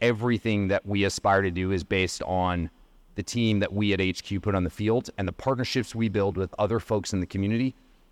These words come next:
um, who are working in service of growing it. And I think we have made, I'm incredibly proud of our team. Um, we've come a really long way.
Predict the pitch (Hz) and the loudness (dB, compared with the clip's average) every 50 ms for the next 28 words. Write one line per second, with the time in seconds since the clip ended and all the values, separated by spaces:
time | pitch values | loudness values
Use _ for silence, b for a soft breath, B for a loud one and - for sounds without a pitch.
0 | _ - 95 101 98 92 95 113 110 104 104 107 104 95 - 104 104 95 90 - | _ 0 0 2 2 2 2 2 2 4 4 2 0 0 0 -2 0 0 -2 -2
1 | - 101 90 90 - - 85 78 - 87 87 85 80 82 78 - _ _ - 98 | -2 -2 -2 -2 -4 -4 -4 -2 0 0 0 0 -2 -4 -8 -10 _ _ -6 -2
2 | 98 113 104 120 95 110 110 107 101 90 101 101 101 101 98 95 101 92 92 - | 0 0 0 0 0 2 2 2 2 2 0 0 2 2 2 2 0 0 -2 -2
3 | - 113 101 - - 127 120 113 117 110 104 - - 104 101 101 90 87 98 95 | -4 -4 -4 -2 0 2 2 2 2 0 -2 0 2 2 2 2 2 2 0 0
4 | - 123 123 123 135 135 - - - - - - _ _ _ _ - 101 101 98 | 0 -2 -2 -2 -2 -6 -10 -20 -20 -20 -20 -20 _ _ _ _ 0 2 2 2
5 | 98 101 110 113 101 - 123 123 117 110 104 98 104 104 95 104 107 98 101 101 | 2 0 0 -2 -2 0 0 2 2 0 0 0 0 0 0 0 0 0 0 0
6 | 101 98 98 98 95 101 110 107 | 0 2 2 2 2 2 2 0